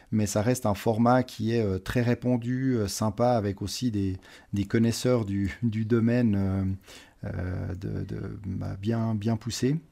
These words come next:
Et puis, euh, j'ai encore, j'en ai encore deux. Euh,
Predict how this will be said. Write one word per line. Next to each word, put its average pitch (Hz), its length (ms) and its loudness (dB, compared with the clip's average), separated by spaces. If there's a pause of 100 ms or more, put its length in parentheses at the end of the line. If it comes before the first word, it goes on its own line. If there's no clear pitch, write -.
(480)
Et 107 140 0
puis, 143 580 -2 (240)
euh, 107 420 2 (140)
j'ai 135 480 0
encore, 139 580 2
j'en 117 140 4
ai 127 80 8
encore 110 400 2
deux. 151 680 6
Euh, 101 320 2